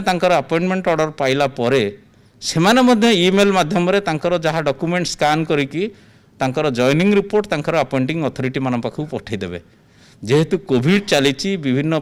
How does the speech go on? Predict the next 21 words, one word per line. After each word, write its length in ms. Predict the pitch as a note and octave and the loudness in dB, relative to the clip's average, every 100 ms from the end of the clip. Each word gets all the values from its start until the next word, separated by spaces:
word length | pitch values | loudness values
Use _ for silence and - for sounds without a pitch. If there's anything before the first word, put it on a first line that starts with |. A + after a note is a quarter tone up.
| C#3 | -2
ପ୍ରାଇଭେଟ୍ 340 | A#2+ B2 D3+ | -2 -2 -2
ହସ୍ପିଟାଲରେ 500 | C#3 - D3+ D3+ D3 | -6 -8 -4 -4 -4
ସେମାନେ 280 | C#3 D3 D3 | -6 -4 -4
କାମ 180 | C#3+ C#3+ D3 | -4 -4 -4
କରୁଛନ୍ତି, 440 | D3+ D3+ D#3 D#3+ D#3+ D#3+ - - - | -6 -6 -6 -6 -8 -12 -20 -20 -8
ଗଭର୍ଣ୍ଣମେଣ୍ଟ 320 | G#2 A#2+ E3 D#3+ | -2 0 0 -2
ହସ୍ପିଟାଲରେ 500 | D3 D#3+ D#3+ D#3 D#3 | -6 -2 -2 -2 -2
କାମ 160 | D3 D3+ | -2 -2
କରୁଛନ୍ତି, 380 | D#3 D3+ D#3+ D#3 - | -4 -6 -6 -6 -12
କୋଉଠି 240 | - C#3+ C#3+ | -6 -6 -4
କଣ୍ଟ୍ରାକ୍ଚୁଆଲ, 560 | D3 C3 D3 - D#3+ | -6 -2 -4 -4 -2
ଏସବୁ 240 | C#3+ - D3 | -2 -4 -4
ଜାଗାରେ 300 | C#3+ C#3 F3 G3+ - _ - _ _ _ - | -2 -2 -4 -10 -20 _ -20 _ _ _ -6
କୌଣସି 420 | D3 G#3+ B3 - A3+ | 0 2 2 2 2
ବ୍ୟକ୍ତି 300 | F3+ - A3 | 0 0 -4
ବର୍ତ୍ତମାନ 500 | G#3+ E3+ - F3 F#3 G3 | -2 -4 -4 -2 -2 -4
ଫିଜିକାଲି 520 | - C#3+ F3+ F#3 F#3 | -6 -4 0 2 0
ସେଠୁ 240 | - E3 F3 | -2 -4 -6
ଚାକିରି, 420 | - A#2+ D#3 D#3+ D#3+ D3 - - C3+ | -6 -6 -6 -10 -12 -20 -20 -10 -2
ନୂଆ 180 | D#3+ E3+ | 2 2
ସରକାରୀ 360 | - C3 E3+ | 0 -2 0